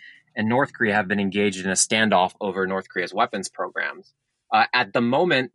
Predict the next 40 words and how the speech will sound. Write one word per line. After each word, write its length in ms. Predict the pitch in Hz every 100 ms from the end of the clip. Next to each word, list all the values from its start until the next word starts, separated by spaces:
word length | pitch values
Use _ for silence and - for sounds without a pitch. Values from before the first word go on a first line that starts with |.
| 107
the 120 | 120
U 200 | 113 139
S 160 | 139
North 220 | - 123 -
Korea 260 | 123 113
dynamic 540 | 101 104 98 101 120 -
is 120 | 95
extremely 500 | 95 - - 110 120
stagnated. 800 | 113 - 95 90 95 90 95 95 - _ _ _
It 120 | 110
doesn't 340 | 127 127 131 113
look 160 | 117
like 120 | 117
there's 160 | 120 107
going 180 | 117 104
to 40 |
be 160 | 98 101
any 220 | 110 120 120
progress, 760 | - 87 85 90 87 - - - _ _ -
before 260 | 101 123 117
the 160 | 98 117
presidential 440 | 101 104 95 98
elections 500 | 92 90 - 95 92
and 180 | 92 87 104
even 160 | 120 117
questions 480 | - 107 - 95 87
after 380 | 90 90 -
that, 240 | 87 82 82 - _ _ _
particularly 640 | - - 131 127 110 104
if 100 | 95
Donald 300 | 107 98 95
Trump, 260 | - 107 95
who 80 | 98
has 180 | 95 92
this 160 | 90 - 104
personal 280 | 98 98
connection 400 | 90 101 92 -
with 140 | 87 -
Kim 120 | 98 92
Jong-un, 440 | 90 85 104 92